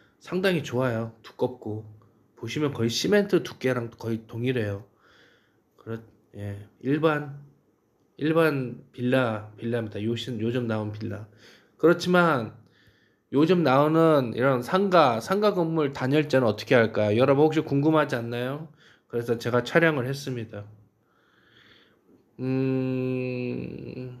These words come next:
보시면요. 제가 현장에서 봤거든요. 근데 그렇게 두껍지가 않아요. 그러니까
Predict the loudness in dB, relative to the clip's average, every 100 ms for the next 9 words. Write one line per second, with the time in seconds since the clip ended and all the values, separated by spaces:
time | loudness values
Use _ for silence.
0 | -8 0 4 6 6 6 4 4 4 0
1 | -4 -10 -12 -20 _ _ -2 0 2 4
2 | 6 4 2 -2 2 2 2 -2 -4 -8
3 | -20 -20 -20 -20 _ _ -20 -8 -8 -6
4 | -12 -16 0 0 0 -4 -2 0 2 0
5 | -4 -14 _ _ _ _ _ _ _ _
6 | _ _ _ 0 0 6 6 6 0